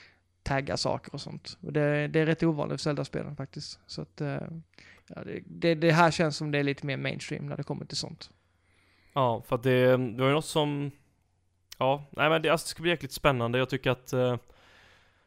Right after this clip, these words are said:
Speaker 2: Det känns som rätt förändringar för serien, för att för mig har Zelda,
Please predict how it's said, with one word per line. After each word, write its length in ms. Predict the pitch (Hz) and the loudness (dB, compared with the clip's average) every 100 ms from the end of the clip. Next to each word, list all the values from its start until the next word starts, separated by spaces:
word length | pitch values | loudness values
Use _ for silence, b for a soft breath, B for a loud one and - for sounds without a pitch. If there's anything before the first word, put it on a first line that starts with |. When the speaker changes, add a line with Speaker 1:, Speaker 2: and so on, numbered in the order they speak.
| b b b _ _ | b b b _ _
Speaker 2:
Det 160 | - 139 | -6 2
känns 220 | 175 156 | 4 4
som 300 | 156 147 143 | 0 0 0
rätt 220 | 156 - | -2 -2
förändringar 480 | - 143 123 123 127 | 2 4 4 2 0
för 80 | - | 0
serien, 440 | 143 127 131 131 | 2 4 4 0
för 120 | - | -2
att 120 | 139 | -6
för 140 | - 147 | -4 0
mig 300 | 143 151 160 | 2 4 4
har 180 | 151 147 | 2 2
Zelda, 600 | - 151 123 117 120 | 4 4 4 4 4